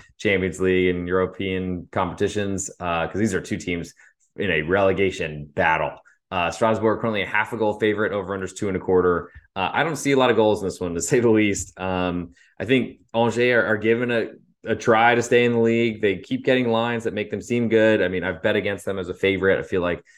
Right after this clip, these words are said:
every time they're at home, and they never cover. So, uh, that's nice, though they survived a late penalty in stoppage time last week when the guy hit the bar,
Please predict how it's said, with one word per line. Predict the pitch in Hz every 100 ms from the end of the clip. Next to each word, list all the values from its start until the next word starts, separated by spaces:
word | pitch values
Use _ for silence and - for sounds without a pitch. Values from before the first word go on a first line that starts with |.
| _ -
every | 104
time | 104 101 98
they're | 92
at | 85
home, | 92 92 90
and | 82
they | 82
never | 85 85 87 82
cover. | 92 82 82 76
So, | - 90 80 78
uh, | 82 78
that's | 87 -
nice, | 85 80 - _ _ _
though | 98 90
they | 82
survived | 82 87 98 95 85
a | 87
late | 90 82
penalty | 95 90 85 82
in | 80 80 - -
stoppage | - 85 85 -
time | 92 80 78
last | 78 76 -
week | 87 76 -
when | 82 80 73
the | -
guy | 90 80
hit | 82 -
the |
bar, | 82 85 78 71